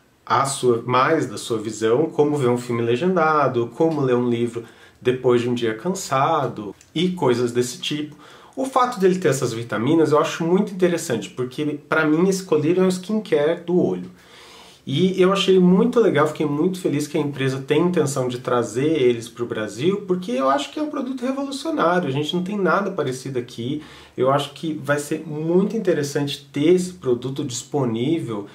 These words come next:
né, de maneira mais fácil de comprar, de um jeito mais assim que você consiga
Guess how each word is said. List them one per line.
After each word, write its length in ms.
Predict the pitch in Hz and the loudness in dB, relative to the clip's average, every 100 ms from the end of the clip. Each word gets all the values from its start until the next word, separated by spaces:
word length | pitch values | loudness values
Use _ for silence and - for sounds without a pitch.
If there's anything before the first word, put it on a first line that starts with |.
| - _ | -20 _
né, 300 | 113 131 151 | -2 0 0
de 120 | 123 123 | -2 -2
maneira 280 | 123 135 143 | -2 0 0
mais 300 | 139 139 - | -2 -4 -8
fácil 580 | - 120 139 147 - | -2 0 2 -2 -8
de 100 | 110 | -12
comprar, 680 | - 113 95 110 113 143 127 | -8 -8 -8 -4 0 2 0
de 100 | 107 | -4
um 60 | 104 | -6
jeito 320 | 120 120 127 | -2 -2 -4
mais 240 | 117 113 | -2 -2
assim 320 | 113 117 123 117 | -4 -4 -4 -4
que 80 | |
você 220 | 113 113 131 | -8 -8 -6
consiga 460 | 123 120 127 123 | -6 -6 -6 -6